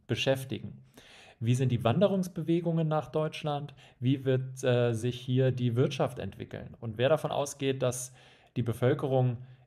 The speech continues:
ist in den letzten Jahren zumindest stark gewachsen in Deutschland, trotz der Überalterung der Gesellschaft, eben durch die netto positive Zuwanderung,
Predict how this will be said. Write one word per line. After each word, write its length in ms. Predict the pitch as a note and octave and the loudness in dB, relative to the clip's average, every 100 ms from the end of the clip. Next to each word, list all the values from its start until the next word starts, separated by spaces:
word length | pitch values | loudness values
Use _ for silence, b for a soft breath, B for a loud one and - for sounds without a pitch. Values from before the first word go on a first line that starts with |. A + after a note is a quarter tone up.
| _ | _
ist 300 | F3+ F#3 - | 4 4 -2
in 80 | C#3+ | 0
den 140 | B2+ | 2
letzten 400 | A#2+ - - A#2 | 0 -2 -6 -4
Jahren 420 | G#2+ G2+ F3+ F#3+ | -2 0 0 -2
zumindest 400 | D3 C#3 C3 B2+ | -2 -4 0 -2
stark 280 | - G#2 G#2 | 0 -2 -2
gewachsen 440 | - C3+ - - B2+ | -2 -4 -4 -8 -8
in 120 | A2 | -4
Deutschland, 600 | G2+ G2+ - G2+ G#2 - | -4 -4 -6 -8 -8 -10
trotz 300 | - F3+ - | -4 -4 -2
der 120 | B2 | -6
Überalterung 600 | B2 G#2+ - A2+ B2 A2+ | -4 -4 -4 -4 -4 -4
der 100 | G#2 | -6
Gesellschaft, 640 | G2+ G2 C#3 E3 D#3 B2+ - | -6 0 0 0 -4 -6 -6
eben 300 | B2 A#2+ A2 | -2 -2 -2
durch 360 | C#3+ F#3 F#3 | 0 -2 -2
die 240 | - C#3 C#3+ | -6 -4 -2
netto 300 | B2 B2 C#3 | -2 -2 -6
positive 680 | C3+ B2+ A#2+ A#2 B2 A2+ | -4 -4 -4 -6 -6 -6
Zuwanderung, 880 | A2+ - F#3+ E3 A2+ A2 G#2+ B2 E3+ | -8 -4 -4 0 0 0 -2 -2 -2